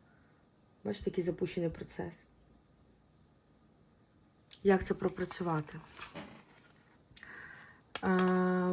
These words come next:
вийти на новий рівень, обнулитися. Е, ну, бачите, мені хочеться сказати, що,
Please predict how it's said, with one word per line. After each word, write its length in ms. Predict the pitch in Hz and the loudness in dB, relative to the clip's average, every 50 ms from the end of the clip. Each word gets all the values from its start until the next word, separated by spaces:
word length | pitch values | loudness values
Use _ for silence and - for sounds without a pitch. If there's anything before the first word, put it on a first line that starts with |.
| 170 170 | 6 10
вийти 260 | 196 202 202 220 226 | 10 10 10 10 8
на 100 | 226 220 | 8 10
новий 280 | 214 208 202 214 208 | 8 8 8 8 8
рівень, 440 | 185 175 165 165 160 185 226 254 - - - - - - | 6 6 2 4 4 4 4 4 2 -2 -10 -16 -8 0
обнулитися. 920 | - 214 185 190 196 190 175 160 151 151 151 175 180 - - - 233 262 302 - - - _ - - _ _ - _ _ - - _ _ - - - - - - - - - - - - - - - - - - - - - - - - - - - - - - - _ - - _ - - _ - - - - _ _ - - - - - - - - - - _ _ _ _ - _ - - - - - - - - - - - - - - - - - - - - - | 2 4 6 8 8 10 10 10 10 10 8 4 0 2 4 4 4 4 4 0 -8 -20 _ -20 -20 _ _ -20 _ _ -20 -20 _ _ -20 -20 -20 -20 -20 -20 -16 -10 -8 -8 -8 -10 -12 -20 -20 -20 -20 -20 -20 -20 -20 -20 -20 -20 -20 -20 -20 -20 -20 -20 -20 _ -20 -20 _ -20 -20 _ -20 -20 -20 -20 _ _ -20 -20 -20 -20 -20 -20 -20 -20 -20 -20 _ _ _ _ -20 _ -20 -20 -20 -20 -20 -20 -18 -18 -18 -20 -20 -20 -20 -20 -20 -20 -14 -12 -12 -8 -4
Е, 40 | - 180 175 175 175 170 170 170 175 | -2 -2 0 0 -2 -2 -2 -2 -2
ну, 80 | 175 | -2
бачите, 380 | 175 165 185 214 214 - - 208 | 4 6 6 6 6 4 4 4
мені 240 | 185 175 175 190 208 | 4 6 6 4 4
хочеться 400 | 202 - 190 190 - - - 185 | 6 4 4 4 2 -2 -4 -4
сказати, 580 | - - - 170 160 170 175 196 202 - 202 | -2 0 -2 0 4 4 4 4 4 4 2
що, 720 | 190 - - - - 175 170 165 170 165 165 165 165 165 | 2 2 -2 -2 0 0 0 2 2 4 4 2 2 0